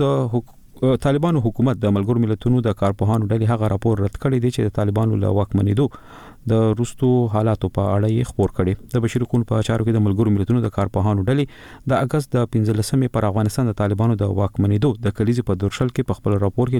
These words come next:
له نړیوالې ټولنې غوښتل چې پر افغانستان واکمن طالبان وهڅوي چې د وګړو د بشري حقوقو اساسي اصولو ته درناوی وکړي.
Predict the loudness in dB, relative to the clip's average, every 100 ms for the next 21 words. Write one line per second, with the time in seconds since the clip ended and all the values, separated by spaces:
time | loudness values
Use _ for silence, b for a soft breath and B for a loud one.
0 | 0 2 2 2 0 0 0 2 2 0
1 | 0 -2 -4 B B B -4 -2 0 0
2 | 0 0 0 -2 -2 -6 -10 -4 -2 0
3 | -2 0 0 0 0 0 0 0 0 -2
4 | -2 -2 0 2 2 2 0 0 0 0
5 | 0 0 0 -2 -2 0 0 0 0 0
6 | 0 0 2 2 2 0 0 -2